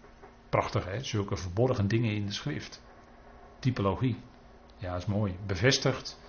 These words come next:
Bijbelse waarheden. Bevestig datgene wat de Heer in zijn liefde heeft willen bekendmaken. Nou, zullen wij daar de Heer voor danken. Vader, we danken u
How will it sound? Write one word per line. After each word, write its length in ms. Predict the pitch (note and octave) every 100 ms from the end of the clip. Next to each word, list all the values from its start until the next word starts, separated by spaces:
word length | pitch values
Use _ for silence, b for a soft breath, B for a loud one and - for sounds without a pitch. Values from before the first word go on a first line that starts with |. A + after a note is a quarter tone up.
| B B - -
Bijbelse 460 | G2+ A2+ A2 -
waarheden. 580 | G2 G2+ G#2+ F2 E2 E2+ - - - B B B B
Bevestig 440 | G2+ B2 B2+ - G2+
datgene 500 | A2+ - B2+ A#2 G#2
wat 400 | G2+ G2 - B B B B
de 100 | F#2+
Heer 440 | E2 A#2 C#3 D3
in 220 | - A2+ G2+
zijn 400 | G#2 F#2+ F2+ F2 - - - - - - - - - - B B B B B B - - - -
liefde 560 | A2 G#2+ D3+ A#2 A2+ -
heeft 280 | G2+ G2+ G2
willen 200 | G2+ F#2
bekendmaken. 680 | F#2 F2+ F2 F2 D#2 D2+ F2
Nou, 160 | E2+
zullen 200 | E2+ G#2
wij 120 | F#2+ F#2
daar 200 | F#2 F2+
de 60 |
Heer 220 | F#2 F#2+
voor 160 | F2 F#2+
danken. 440 | G2+ G2+ F#2+ F#2+ - - - -
Vader, 300 | - G#2 G#2
we 60 | G2+
danken 320 | A2 A#2
u 120 | F#2